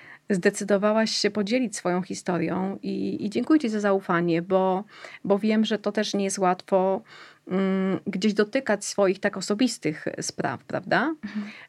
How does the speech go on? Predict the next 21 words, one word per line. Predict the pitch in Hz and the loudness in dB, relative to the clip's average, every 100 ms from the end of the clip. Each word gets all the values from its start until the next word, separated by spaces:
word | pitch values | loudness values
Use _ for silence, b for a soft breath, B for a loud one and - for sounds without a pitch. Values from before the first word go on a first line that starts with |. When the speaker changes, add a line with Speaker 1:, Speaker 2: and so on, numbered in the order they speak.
| - | 0
Speaker 1:
Y, | 202 196 156 | 2 4 2
to | 220 | 2
właśnie | 240 269 | 0 0
powiedz | 254 311 330 | 2 4 4
mi, | 294 262 | 4 2
jak | 277 | 2
myślisz, | 277 269 233 - b | 0 0 -4 -4 b
gdzie | 190 202 240 | 0 2 2
była | 247 233 | 2 2
ta | 233 | 2
pierwsza | 220 240 254 240 - 220 | 0 2 2 2 2 2
geneza | 196 202 202 202 202 202 180 185 - b b _ _ | 2 2 4 2 2 2 2 0 -4 b b _ _
tego | - 196 185 | 2 4 4
wstydu, | - - - 262 226 240 233 | 0 -8 -2 0 2 2 4
żeby | 214 196 190 | 2 2 0
o | 214 | 0
tym | 214 202 | 0 0
powiedzieć? | 196 190 131 - - - - _ _ _ _ b b b b b _ 254 | 0 0 -2 -2 -10 -14 -20 _ _ _ _ b b b b b _ 0
Speaker 2:
Myślę, | 247 262 | 2 4
że | 254 | 6
ja | 247 240 | 8 8